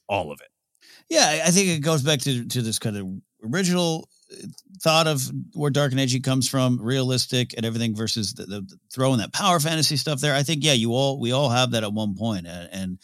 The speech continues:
Speaker 2: and trust me, Fallen, uh, re-, you love Revenge of the Sith, but you follow that and you kinda go straight into the Dark Knight era.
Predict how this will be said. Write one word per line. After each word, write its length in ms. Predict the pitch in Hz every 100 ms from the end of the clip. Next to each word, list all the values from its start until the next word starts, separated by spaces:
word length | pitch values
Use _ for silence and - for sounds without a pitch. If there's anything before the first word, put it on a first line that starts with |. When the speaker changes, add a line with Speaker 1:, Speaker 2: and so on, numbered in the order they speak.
| - _ -
Speaker 2:
and 120 | 113
trust 280 | - 160 -
me, 240 | 101 90
Fallen, 480 | 113 135 139 143 135 -
uh, 160 | 113 107
re-, 180 | 107 -
you 140 | 104
love 180 | 110 143
Revenge 260 | 135 131 131
of 60 | 120
the 40 |
Sith, 240 | 104 165 -
but 100 | -
you 80 | 113
follow 320 | - 139 131
that 280 | 123 123 -
and 80 | 107
you 60 |
kinda 240 | 104 120 117
go 100 | 110
straight 240 | - 120
into 140 | 113 104
the 100 | 95
Dark 280 | 101 98 104
Knight 220 | 113 143
era. 300 | 87 80